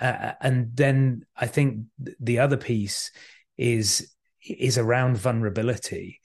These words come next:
So I always think that vulnerability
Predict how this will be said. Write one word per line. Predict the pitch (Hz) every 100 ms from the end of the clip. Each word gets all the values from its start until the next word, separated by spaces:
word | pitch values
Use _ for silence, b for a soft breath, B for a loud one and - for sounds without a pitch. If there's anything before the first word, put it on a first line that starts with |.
| B B B B B
So | - 120 117 113 110 101 - _ _ _ _ _ _ _ -
I | 120
always | 127 139 -
think | 120 98
that | 104 101 _ _ _ _ _ _ _ _ _ _ _ _ _
vulnerability | 107 107 127 131 117 123 123 - - 98 95 92 -